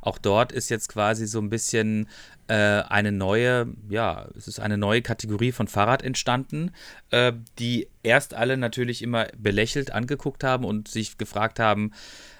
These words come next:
"Warum muss ich denn mit, warum, warum hat dieses Hardtail einen Rennradlenker, ne? Oder warum muss dieses Rennrad jetzt irgendwie so breite Reifen haben, ne?" Also es, es ist halt diese Genese aus, ähm, einerseits einem, einem, einem, äh, einem,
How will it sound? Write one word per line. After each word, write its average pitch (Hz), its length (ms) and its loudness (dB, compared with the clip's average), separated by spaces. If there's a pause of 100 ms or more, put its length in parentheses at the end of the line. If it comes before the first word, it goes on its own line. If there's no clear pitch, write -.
(260)
"Warum 107 580 0
muss 110 220 -2
ich 123 120 -4
denn 113 200 2
mit, 107 140 -2 (200)
warum, 104 340 -2
warum 110 200 2
hat 123 180 2
dieses 120 300 0
Hardtail 120 400 4
einen 110 220 0
Rennradlenker, 92 800 0
ne? 104 260 -2 (280)
Oder 110 440 4
warum 113 340 4
muss 127 160 0
dieses 117 340 -2
Rennrad 117 460 2
jetzt 113 180 -4
irgendwie 113 240 -4
so 110 120 -2
breite 104 340 0
Reifen 110 300 -4
haben, 82 260 -4
ne?" 101 120 -4
Also 104 160 -2
es, 104 40 -6 (280)
es - 140 -6
ist 131 200 -4
halt 120 160 2 (100)
diese 120 240 -2
Genese 120 640 0
aus, 113 380 0
ähm, 110 440 -2 (540)
einerseits 120 540 2
einem, 101 360 -4
einem, 95 380 -8
einem, 90 460 -8
äh, - 580 -16
einem, - 360 -18